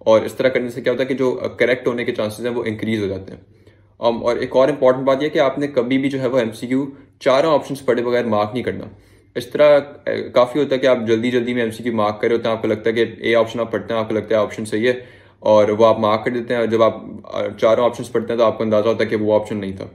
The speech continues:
तो इस तरह आपने नहीं करना, आपने चारों ऑप्शंस पढ़े बगैर कभी भी एमसीक्यू मार्क नहीं करना। अम, उसके बाद आता है स्ट्रेस मैनेजमेंट की बात।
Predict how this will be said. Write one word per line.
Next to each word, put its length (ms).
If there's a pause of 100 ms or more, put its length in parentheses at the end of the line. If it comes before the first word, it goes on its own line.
(480)
तो 260
इस 160
तरह 240
आपने 200
नहीं 160
करना, 220
आपने 200
चारों 320
ऑप्शंस 220
पढ़े 200
बगैर 240
कभी 220
भी 100
एमसीक्यू 340
मार्क 180
नहीं 120
करना। 260 (1500)
अम, 180
उसके 260
बाद 220
आता 120
है 480
स्ट्रेस 360
मैनेजमेंट 380
की 100
बात। 420